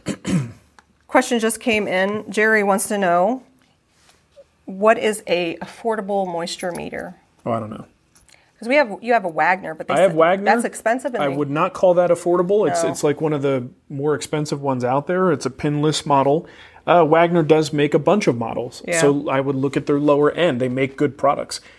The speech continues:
Speaker 2: Uh, but if you're looking for a truly inexpensive, reasonable option, maybe ask Matt. He might be someone who's a little more familiar with, um, that whole area
Speaker 1: Which
Speaker 2: o-, of
Speaker 1: Matt?
Speaker 2: products.
Speaker 1: We know lots of Matts.
Speaker 2: Matt Cremona.
Speaker 1: There you go.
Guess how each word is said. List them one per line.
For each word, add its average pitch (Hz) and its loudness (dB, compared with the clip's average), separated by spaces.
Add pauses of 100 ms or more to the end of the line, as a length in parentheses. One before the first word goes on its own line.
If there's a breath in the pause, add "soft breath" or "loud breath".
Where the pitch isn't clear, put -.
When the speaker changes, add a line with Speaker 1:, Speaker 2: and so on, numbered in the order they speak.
(240 soft breath)
Speaker 2:
Uh, 127 2
but 131 0
if 135 -2
you're 151 0
looking 175 0
for 160 2 (340 soft breath)
a 139 0
truly 180 2
inexpensive, 165 0
reasonable 151 2
option, 151 0
maybe 185 2
ask 180 0
Matt. 131 0 (180)
He 143 -4
might 151 -2
be 147 0
someone 147 -2
who's 139 -4
a 135 -2
little 139 -2
more 139 -4
familiar 139 0
with, 131 0 (440 soft breath)
um, 123 -2 (340)
that 147 4
whole 147 4
area 160 4 (100)
Speaker 1:
Which - 4
Speaker 2:
o-, 185 6
of 180 0
Speaker 1:
Matt? 180 2
Speaker 2:
products. 190 2
Speaker 1:
We 233 2
know 240 2
lots 240 0
of 208 -6
Matts. 208 -6
Speaker 2:
Matt 180 4
Cremona. 165 -4
Speaker 1:
There 104 -8
you 85 -12
go. 151 -16